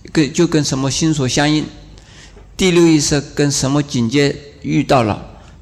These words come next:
它就产生不同的心所。所以就是临时跟这个善与恶啊相配合，心随境转，这个实际上就是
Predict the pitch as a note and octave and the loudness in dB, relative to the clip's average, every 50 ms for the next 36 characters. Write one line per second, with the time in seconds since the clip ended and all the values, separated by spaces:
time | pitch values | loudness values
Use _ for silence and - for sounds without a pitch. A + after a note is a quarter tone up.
0 | - - - D#3 C#3+ C#3+ C#3 C3+ C3+ - - G#2+ A2 A2+ B2 C3+ C3+ C3+ C3 B2 | -10 -4 -4 -2 0 0 -2 -2 -2 -4 -4 -2 -2 -2 -2 -2 -2 -2 -4 -6
1 | - - - - - - - - - - C#3+ C#3+ C3 B2 B2+ B2+ B2+ B2 - C#3 | -8 -12 -20 -20 -20 -20 -20 -10 -4 -4 -2 0 0 0 0 0 0 0 -2 -2
2 | C#3+ C#3 C3 - - - - - - - - - _ _ _ - - - - - | -2 -4 -4 -6 -8 -8 -10 -12 -18 -20 -20 -20 _ _ _ -20 -20 -20 -20 -20
3 | - - - _ - - - - - D#4+ - - - C#3+ C3+ C3+ C3+ B2+ B2+ B2+ | -20 -20 -20 _ -20 -20 -20 -20 -20 -16 -12 -6 -2 0 2 2 2 2 0 -2
4 | - - - - - - - - - - C3+ C3 C3+ A#2+ B2 C#3 D#3 E3 D3+ D3+ | -4 -10 -16 -20 -20 -20 -20 -14 -6 -4 -2 0 2 2 4 4 4 2 2 2
5 | C#3 C#3 C#3+ D3 - - - - - - - D3 C3 C3 - C3+ A#2 G#2 A#2 G#2+ | 2 2 2 0 -2 -6 -12 -18 -16 -6 -4 -2 -2 0 -2 -2 0 0 0 0
6 | - - C#3 C3 B2 A#2 A#2 - - - C#3 B2+ A2 G2 G2 - - - - - | 0 0 0 2 2 2 0 -2 -2 0 0 0 2 0 -4 -6 -10 -16 -20 -18
7 | - - - - B2+ B2+ - - E3+ D#3+ C#3+ B2 - - F#2+ F#2+ - - - - | -14 -8 -6 -4 -2 0 0 2 2 2 0 -2 -4 -8 -10 -10 -12 -14 -20 -20
8 | - - - - - - - - - - - E3+ F#3+ F#3+ F3 D#3+ - D#3 D#3 D#3 | -20 -20 -20 -20 -20 -20 -20 -20 -16 -8 -4 -2 0 0 0 2 2 2 0 0
9 | - F#3 E3 C#3 - - F#2+ F2+ - - - - - - - - - - - - | 0 -2 -2 -2 -2 -4 -4 -6 -8 -10 -14 -20 -20 -20 -20 -20 -20 -20 -20 -20
10 | - - - E3 D3 C#3+ C#3+ - E3+ D3+ D3 C#3+ C3+ C3+ C3 C3 C3+ B2+ - C3 | -20 -6 -4 -2 -2 -2 -2 -4 -4 -4 -2 -2 -2 0 0 0 -2 -2 -2 -4
11 | B2 B2 - - | -6 -6 -8 -12